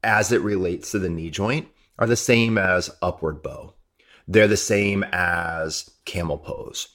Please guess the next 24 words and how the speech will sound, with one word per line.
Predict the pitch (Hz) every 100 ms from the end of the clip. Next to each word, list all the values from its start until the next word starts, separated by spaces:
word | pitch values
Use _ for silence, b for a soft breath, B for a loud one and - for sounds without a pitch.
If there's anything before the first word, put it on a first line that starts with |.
| b b
They're | - 98
the | 98
same | - 110 98 95 92
as | - 87 87 85 80
bow | 76 87 78
pose. | 76 - - -
They're | 82
the | 85
same | - 95 90
as | 85
side | - - 80 80 73
bow | 71 67
pose. | - - 85
They're | - 85
the | 87
same | - 98 92 90
as | 82 78
dancer's | - 76 76 - -
pose. | - 87 - - - B B B B B B
Similarly, | _ - - 139 139 131 120 113
when | 101 101
we | 101
think | 98 127 120
about | 117 101 92 92 90 87 - -